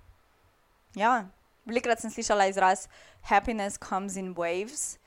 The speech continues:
in pač ja, res je, nekako. Mislim, tista ultimativna sreča, maybe, res, ampak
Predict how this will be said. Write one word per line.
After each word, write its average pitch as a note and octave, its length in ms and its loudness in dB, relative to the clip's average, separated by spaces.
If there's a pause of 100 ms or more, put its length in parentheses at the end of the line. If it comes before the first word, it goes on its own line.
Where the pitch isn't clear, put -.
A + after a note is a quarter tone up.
(240)
in G#3+ 160 -4
pač G#3+ 260 2
ja, G3 220 6
res E3+ 280 -6
je, E3 200 -6 (160)
nekako. E3+ 600 -4 (320)
Mislim, F3+ 380 -8 (300)
tista F3+ 520 0 (280)
ultimativna G#3+ 960 -8
sreča, A3 760 -6 (600)
maybe, F#3 560 -10
res, F3+ 360 -6
ampak F#3+ 300 -6